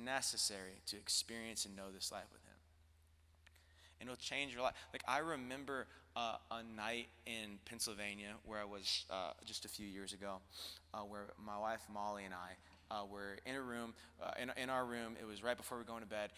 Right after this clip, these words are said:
It had actually been a brutal couple of weeks, really difficult for a few reasons. Um, and I'll never forget this. Like, she just looks over at me before we go to sleep,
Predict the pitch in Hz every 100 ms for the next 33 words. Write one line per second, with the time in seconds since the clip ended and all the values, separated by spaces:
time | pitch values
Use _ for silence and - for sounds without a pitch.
0 | - 117 127 131 131 123 95 117 120 135
1 | 135 - - 131 135 135 117 135 131 -
2 | 120 123 117 107 - 117 - - 110 104
3 | - - 117 113 110 - 117 117 113 117
4 | - - - - 120 113 107 - - 117
5 | - 110 113 123 127 - 110 113 - 104
6 | - 104 - 117 - - 110 120 123 120
7 | 110 113 104 - 107 101 98 95 104 101